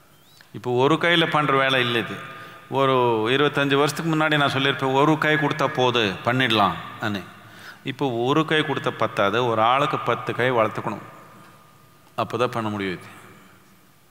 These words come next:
ஒரு ஆளை பத்து ஆள் மாதிரி வேலை பண்ணணும், அப்போ தான் இது இப்போ செய்ய முடியும். இது நாம் இந்த தலைமுறையில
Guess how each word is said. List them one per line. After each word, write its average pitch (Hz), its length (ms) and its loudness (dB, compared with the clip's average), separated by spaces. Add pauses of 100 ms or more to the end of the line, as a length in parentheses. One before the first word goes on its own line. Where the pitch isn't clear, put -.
(1080)
ஒரு 101 200 -2
ஆளை 127 240 4
பத்து - 360 -2
ஆள் 123 160 2
மாதிரி 113 180 0
வேலை 104 240 2
பண்ணணும், 95 340 -8 (100)
அப்போ 104 280 -4
தான் 123 220 0
இது 143 140 -8 (240)
இப்போ 135 280 -8 (540)
செய்ய 110 320 -2
முடியும். 95 400 -8 (360)
இது 147 280 0
நாம் 127 300 2
இந்த 160 200 0
தலைமுறையில 135 640 2